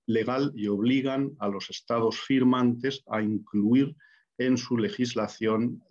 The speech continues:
elementos de, del pacto. El problema es que muchas veces estos pactos hay que interpretarlos, o sea, cómo se traduciría a nivel normativo ese pacto.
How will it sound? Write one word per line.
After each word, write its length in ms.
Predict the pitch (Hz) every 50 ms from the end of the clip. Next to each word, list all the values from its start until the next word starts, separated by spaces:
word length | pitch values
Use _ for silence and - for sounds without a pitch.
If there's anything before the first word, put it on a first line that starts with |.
| 117 117 -
elementos 840 | - 120 117 117 113 107 104 120 120 120 117 117 120 117 98 104 95
de, 480 | 98 95 92 92 92 90 90 90 90 _ _ _
del 180 | - 98 95 92
pacto. 320 | - 92 90 - _ _ _ _ _ _ _ _ _ _ _ _ _ _ -
El 100 | 127 120
problema 380 | 131 143 151 165 160 165 165
es 80 | 160 160
que 120 | - 151
muchas 300 | 131 139 135 135 156 147
veces 320 | 143 147 135 - 151 120 139
estos 480 | 131 - - 123 120 120 - - _ -
pactos 640 | 143 143 151 - - _ - 139 160 156 - - - _ -
hay 240 | - 127 131 127 131
que 140 | - 156 151
interpretarlos, 1300 | 135 120 110 107 117 107 98 - _ - 98 104 101 104 - 190 185 127 98 95 95 92 - - _ _ _ _
o 80 | -
sea, 280 | - - 127 110 - -
cómo 240 | - 143 139 143 143
se 160 | 139 151 131
traduciría 960 | - - 127 113 117 117 117 - - 113 113 131 135 131 135 135 131 143 151 - - -
a 100 | 113 107
nivel 420 | 110 110 110 123 123 123 123 123
normativo 640 | 123 131 127 127 113 113 107 - - 123 120 123 123 123 - - _ _ _ _ _ _ _
ese 280 | - 123 113 - - -
pacto. 400 | - - 90 - - _ -